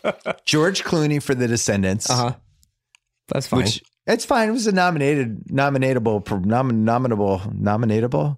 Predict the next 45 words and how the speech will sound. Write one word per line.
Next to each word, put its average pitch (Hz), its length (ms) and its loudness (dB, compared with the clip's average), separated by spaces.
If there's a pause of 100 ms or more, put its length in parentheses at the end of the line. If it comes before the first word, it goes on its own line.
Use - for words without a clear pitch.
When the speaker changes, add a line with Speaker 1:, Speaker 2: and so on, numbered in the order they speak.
(120)
Speaker 1:
It 156 100 -4
was, 190 80 0
it - 60 0
was 185 80 -2
Speaker 2:
performance. 156 480 0
Speaker 1:
a-, 156 140 -2
Speaker 2:
Pitt 175 240 0
was 127 140 2
Speaker 1:
award-worthy. 165 60 -2 (260)
Speaker 2:
better. 107 100 -8
Speaker 1:
Yeah. 135 260 -2 (200)
<laughs> - 1040 -20
Speaker 2:
Gary 151 280 2
Oldman 156 640 0
for 123 140 0
Tinker 139 440 -2
Tailor 127 360 0
Spy. 113 320 0
Speaker 1:
He's 131 100 2
pretty 214 200 0
good 185 80 2
in 160 100 0
that, 117 200 -2
but 123 100 -4
that 147 100 2
Speaker 2:
He's 151 80 4
Speaker 1:
was 147 100 2
Speaker 2:
good. 143 240 2
Speaker 1:
largely 151 480 0
based 135 320 -2
on 120 140 0
somebody 123 340 -2
else's 113 340 -2
performance 104 540 -2
of 101 60 -2
that 95 120 -4
role. 92 280 -6 (720)
Speaker 2:
And 139 140 2
I 135 100 2
just 143 220 -4
have 135 200 0
in 131 80 0
my 123 120 0
notes, 117 280 -2
Beecher, 208 640 -2